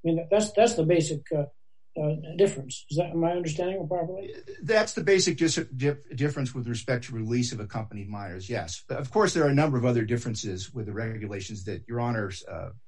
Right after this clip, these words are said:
Speaker 2: cited earlier, which are also, we, we also believe are very important.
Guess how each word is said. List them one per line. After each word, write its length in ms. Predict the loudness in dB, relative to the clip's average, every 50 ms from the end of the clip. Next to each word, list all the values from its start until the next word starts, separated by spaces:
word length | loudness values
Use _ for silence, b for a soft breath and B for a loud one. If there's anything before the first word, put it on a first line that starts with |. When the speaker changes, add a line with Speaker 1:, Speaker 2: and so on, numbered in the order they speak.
| -18 -16
Speaker 2:
cited 360 | -10 -8 -6 -6 -6 -6 -6 -6
earlier, 380 | -6 -6 -6 -6 -8 -10 -10
which 200 | -10 -10 -10 -8
are 80 | -8 -6
also, 240 | -6 -6 -8 -8 -10
we, 220 | -10 -12 -12 -12 -10
we 100 | -8 -6
also 240 | -6 -6 -6 -6 -8
believe 220 | -8 -8 -8 -8
are 60 | -8 -8
very 200 | -8 -8 -8 -10
important. 440 | -12 -10 -10 -8 -8 -10 -10 -14